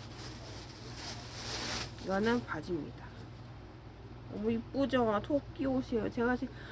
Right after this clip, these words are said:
제가 진짜 토끼 옷 좋아-, 토끼 좋아하거든요. 제 남편이 토끼인데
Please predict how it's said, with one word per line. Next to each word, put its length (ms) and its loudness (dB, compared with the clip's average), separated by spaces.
제가 120 6
진짜 340 6
토끼 400 4
옷 240 6
좋아-, 240 2
토끼 340 0
좋아하거든요. 720 2
제 80 0
남편이 440 2
토끼인데 800 0